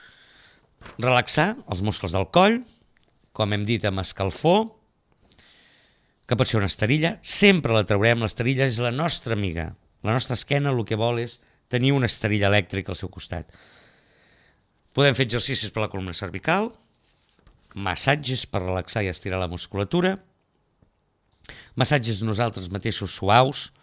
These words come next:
ens el podem fer nosaltres mateixos, i si no, un massatge en el cuir cabellut. Evitar estar moltes hores amb el cap inclinat, fent el que diem les feines quotidianes de fer ganxet,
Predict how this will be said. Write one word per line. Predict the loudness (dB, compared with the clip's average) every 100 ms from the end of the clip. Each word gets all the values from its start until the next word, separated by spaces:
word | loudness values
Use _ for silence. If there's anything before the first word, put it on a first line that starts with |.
| _ -20 -20 _ -4
ens | -2
el | 0
podem | 0 0
fer | 0 -2
nosaltres | -2 -4 -4
mateixos, | -4 -4 -4 -6 -6 -14 _ _ _ _ _ _ -6
i | -4
si | -2 0
no, | 2
un | 2
massatge | 2 0 0 -2
en |
el | -2
cuir | -2 -4
cabellut. | -2 -2 -2 -6 _ _ _ _ _ _ _ _ _ -20 -20 _ _ 0
Evitar | 0 6 6 6
estar | 2 0
moltes | 0 0 0
hores | 2 0
amb | -2
el | -4
cap | -8
inclinat, | -8 -6 -4 -4 -4 -8 _ _ _ _ _ _ _ _ _ _ _ _ _ _
fent | -2 0 0 -4
el | -4 -2
que |
diem | 0 0 0
les | -4 -2
feines | 0 0 -2 -6
quotidianes | -8 -6 -2 0 2 0 -2 -4
de | -4 -2 -2 -4 -8 -20 _ _ _
fer | -10 -8
ganxet, | -8 -6 -6 -4 -4 -4 -6